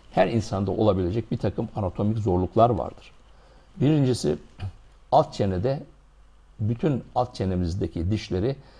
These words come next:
ve oradaki yumuşak dokuları, dudağımızı vesaire, e, hislendiren, duyarlandıran bir sinir vardır. Ona çok dikkat etmek gerekir. Üst çenede ise göz boşluğu ve, e, dişlerin yer aldığı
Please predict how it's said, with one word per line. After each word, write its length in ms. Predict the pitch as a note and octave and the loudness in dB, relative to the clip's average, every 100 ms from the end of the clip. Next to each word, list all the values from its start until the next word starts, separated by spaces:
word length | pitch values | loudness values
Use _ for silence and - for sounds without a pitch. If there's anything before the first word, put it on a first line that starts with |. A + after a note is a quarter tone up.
| - G#2+ | -8 -2
ve 80 | |
oradaki 400 | A2 B2+ A2 - | 2 2 2 0
yumuşak 440 | G2 A2 - A2 - | 0 0 0 -2 0
dokuları, 600 | F2 F2 E2+ F#2 B2+ G#2+ | -6 -4 -2 0 0 0
dudağımızı 520 | G#2 F2+ E2+ E2+ E2 | 0 2 0 -2 -2
vesaire, 560 | F2+ - D2 - - C3 - - - - - | -4 -4 -4 -2 -2 -2 -6 -20 -20 -18 -4
e, 60 | G#2 G2 G2 G2+ F#2+ F2+ F2+ | 0 2 4 2 2 0 -2
hislendiren, 640 | A#2+ - G2 F#2 E2+ A2+ G#2+ | -4 0 0 0 0 0 4
duyarlandıran 720 | A2 G2+ F#2 F2 F#2+ G2+ G#2 | 4 4 2 -2 -2 -2 0
bir 100 | G2 | -2
sinir 320 | - G2 G2+ | -2 0 0
vardır. 360 | E2+ D#2 - D#2+ | 0 -2 -4 -4
Ona 240 | A#2 B2+ | -2 -2
çok 280 | - G2+ - | -2 -4 -4
dikkat 260 | - G2+ | -2 0
etmek 360 | F2+ - D#2 - | 0 -2 -8 -6
gerekir. 360 | D#2 C#2 - - - - - - - - - - | -8 -8 -10 -16 -18 -20 -20 -20 -20 -20 -4 2
Üst 180 | E3 - | 2 4
çenede 400 | G2 F2+ G2 - | 0 0 -2 -4
ise 320 | - - A2 - - - - - A#2 C3+ | -8 -4 -4 -4 -20 -20 -20 -20 -2 6
göz 260 | E3+ B2+ | 6 8
boşluğu 600 | G#2 E2 - E2+ G2+ F3+ - - - - | 6 4 0 0 2 0 -4 -20 -20 -8
ve, 240 | G2 A#2+ F#3+ - - - - - - - - | 0 0 0 -14 -20 -20 -20 -20 -20 -20 -12
e, 380 | - F2+ F2+ F2 F2+ F#2 | -6 -2 -2 -2 -2 0
dişlerin 2000 | C#3+ F3+ - - - - - - - - - F#2 F2+ F2+ F2 F#2 F#2 A2+ B2 C#3 G#2 | 0 0 -4 -16 -20 -20 -20 -20 -20 -20 -14 -10 -6 -6 -6 -8 -4 2 2 4 4
yer 160 | A#2 | 6
aldığı 460 | G2+ D#2+ F2+ D#2 | 4 2 0 -4